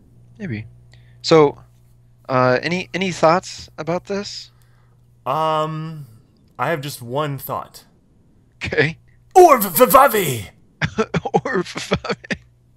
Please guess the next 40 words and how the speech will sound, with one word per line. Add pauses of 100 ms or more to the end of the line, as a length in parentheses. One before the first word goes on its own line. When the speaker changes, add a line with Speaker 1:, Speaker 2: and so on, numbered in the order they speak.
(1000)
Speaker 1:
Yeah,
I
don't
know
what
that
was,
'cause, (520)
uh, (1500)
so
I
go
to
New
Zealand, (400)
and,
but (220)
the
guard
is (720)
supposed
to
be (280)
Russian.
I'm
not
sure
what (340)
that
word
means.
Speaker 2:
Yeah,
I'm
not
sure
what
or
v-,
vavi (220)
is.